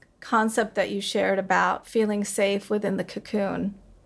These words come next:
and then recognizing that outside of that, there was not safety. And, um, having been a part of various spiritual communi-,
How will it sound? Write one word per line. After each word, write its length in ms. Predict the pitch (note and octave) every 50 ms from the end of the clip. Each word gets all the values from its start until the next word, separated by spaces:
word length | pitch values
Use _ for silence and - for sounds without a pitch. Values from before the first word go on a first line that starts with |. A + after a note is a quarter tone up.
| - - - - _ -
and 180 | - G#3+ G#3 A3
then 240 | A3 G3 G3 G3+ A3
recognizing 760 | G#3 G3+ G3+ - G#3 G#3 G3 F#3 G3 G3+ G3 F#3+ G3 G3 G#3+
that 120 | F3+ -
outside 460 | - G3 F#3 - - - F3+ G3 F#3+
of 100 | - F#3
that, 280 | - F#3 F3+ F3+ - -
there 140 | A3 A3 G#3
was 220 | F#3+ G3 F#3+ -
not 220 | G#3+ F3+ D#3+ - -
safety. 720 | - - F#3 G3 F3+ - - A3+ G3+ F#3+ F3+ G3 - - _ _ - - - _ - -
And, 480 | - G#3 G3+ G3+ G3 G3 A3 A3+ G#3+ -
um, 300 | - G#3 G3+ F#3+ G3 G#3+
having 400 | A3 B3 A#3+ A3+ A#3 A#3 A3+ A3
been 140 | A3+ A3+ A3
a 80 | A3
part 240 | G#3+ - A3 G#3+ G#3+
of 80 | A3 G3+
various 340 | G#3 F#3+ G3+ G3+ G3+ G3+ -
spiritual 400 | - - G#3 G3+ G3+ - G#3 G#3
communi-, 540 | - A3 A3+ A3+ G#3+ A3 G#3 G3+ G#3 -